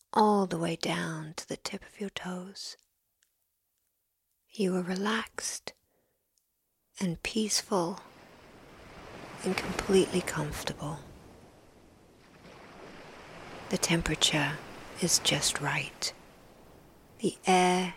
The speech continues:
is perfect. You have nothing to do but relax here and watch the view and the birds flying by.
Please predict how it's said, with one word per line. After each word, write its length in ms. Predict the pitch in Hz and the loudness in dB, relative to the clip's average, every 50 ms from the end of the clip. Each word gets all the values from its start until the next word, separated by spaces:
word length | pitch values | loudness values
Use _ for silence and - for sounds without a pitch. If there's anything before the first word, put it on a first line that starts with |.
| - - - | -10 -6 0
is 180 | - 175 - - | 2 4 4 2
perfect. 800 | - - - 175 170 160 - - 175 165 - - - - - - - - - - - - - - - - - - - - - - - - - - - - - - | 2 0 2 2 2 2 0 0 -2 -2 -2 -4 -6 -8 -8 -8 -10 -14 -14 -12 -12 -12 -12 -12 -12 -14 -14 -14 -14 -14 -14 -14 -14 -16 -16 -16 -16 -8 -2 2
You 140 | 185 175 180 | 4 6 6
have 180 | 165 160 160 | 6 4 4
nothing 680 | 160 165 165 175 185 190 196 - - - 226 220 214 208 | 2 2 4 4 4 4 4 2 2 4 4 4 4 4
to 140 | - - 202 | 2 2 2
do 520 | - - 160 156 151 151 156 156 156 156 160 - - - - - - - - - - - | 2 4 4 4 4 4 2 0 -2 -4 -8 -12 -16 -20 -20 -20 -20 -20 -20 -18 -10 -4
but 220 | - 196 170 - | -4 -2 0 2
relax 520 | 180 170 170 165 160 160 160 - - - - | 2 4 4 4 4 4 2 0 -2 -2 0
here 320 | 165 156 151 147 147 151 - - - - - - - - - - - - - - - - - - - - - - - - - | 0 0 0 0 -4 -6 -10 -14 -20 -20 -20 -20 -20 -20 -20 -20 -20 -20 -20 -20 -20 -20 -20 -18 -18 -18 -18 -18 -8 -2 0
and 160 | 190 180 180 | 2 4 4
watch 260 | 170 - - - - | 2 2 0 2 4
the 100 | - 185 | 4 4
view 640 | 165 - 165 160 156 160 170 170 170 170 170 170 175 - - - - - - - - - - - - - - - - - - - - - | 6 6 8 8 8 8 8 6 6 4 2 -2 -6 -10 -14 -16 -18 -18 -18 -18 -18 -18 -18 -18 -16 -16 -14 -14 -14 -12 -12 -12 -8 -4
and 80 | - | -4
the 60 | 143 | -4
birds 480 | - - 165 165 170 175 175 180 - - | 0 2 4 6 6 6 6 6 4 0
flying 460 | - - 180 160 165 165 170 170 170 | 2 4 4 4 4 4 2 0 -2
by. 500 | 165 - 160 151 151 156 151 156 160 165 | 0 0 0 0 0 -2 -2 -2 -4 -4